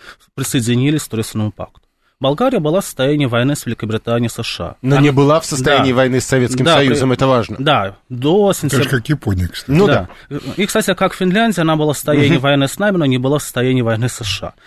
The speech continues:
Speaker 1: При этом болгары объявили американцам войну в дека-, в середине декабря сорок первого, американцы это заметили только в июне сорок второго, и в ответ тоже объявили войну.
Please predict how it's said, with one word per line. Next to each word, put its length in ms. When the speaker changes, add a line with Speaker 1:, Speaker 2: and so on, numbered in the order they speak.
Speaker 1:
При 160
этом 220
болгары 380
объявили 420
американцам 640
войну 260
в 100
дека-, 220
в 40
середине 360
декабря 400
сорок 280
первого, 500
американцы 520
это 120
заметили 680
только 240
в 140
июне 260
сорок 220
второго, 480
и 20
в 120
ответ 280
тоже 220
объявили 400
войну. 400